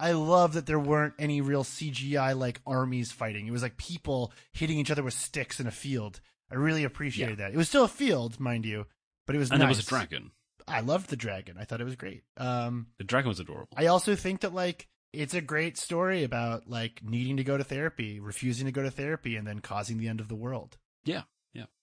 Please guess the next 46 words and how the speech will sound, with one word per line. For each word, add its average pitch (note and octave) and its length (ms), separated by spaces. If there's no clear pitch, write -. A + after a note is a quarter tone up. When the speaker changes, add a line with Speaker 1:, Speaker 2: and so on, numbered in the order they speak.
Speaker 2:
It's B2+ 140
fun. A#3+ 280
It's, C#3 220
it's D#3 220
a D#3+ 60
really E3 140
fun C3+ 200
movie G2+ 240
that F2+ 120
I, F#2 100
I, G#2 380
I, G#2+ 60
yeah, C#3 180
it's G#2+ 120
the C3 60
sort D3+ 160
of B2+ 60
thing C3+ 120
that A2+ 60
I G#2 40
really G#2+ 160
wish G#2+ 180
had G2+ 160
come - 160
out, F#2 120
like, - 140
a G2+ 60
phase F#2+ 340
or F#2+ 40
two F#2+ 220
earlier, G#2+ 300
but E2+ 140
I E2+ 40
feel F#2+ 220
like - 240
there's F#2 140
just - 180
so G2 80
much F2 140
riding F#2 280
on G#2 80
it G2 100
now A2 200
that G#2 100
it - 100
was - 80